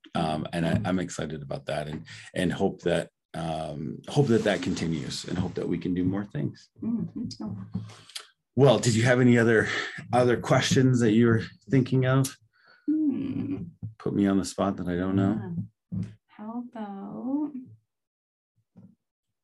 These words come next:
Speaker 2: where do you see Ably going in the future?
Speaker 1: Yeah.
Speaker 2: Yeah.
Speaker 1: <laughs> Well, uh, man, I, I'm really thankful that, um, we have the clients that we do today,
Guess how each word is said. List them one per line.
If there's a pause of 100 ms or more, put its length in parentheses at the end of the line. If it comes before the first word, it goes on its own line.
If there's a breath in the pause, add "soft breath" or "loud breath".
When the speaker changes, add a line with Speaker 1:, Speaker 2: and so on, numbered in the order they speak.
(1300)
Speaker 2:
where
do
you
see
Ably
going
in
the
future?
Speaker 1:
Yeah.
Speaker 2:
Yeah. (100)
Speaker 1:
<laughs> (460)
Well, (560 loud breath)
uh,
man,
I, (140)
I'm
really
thankful
that, (240)
um, (220)
we
have
the
clients
that
we
do
today,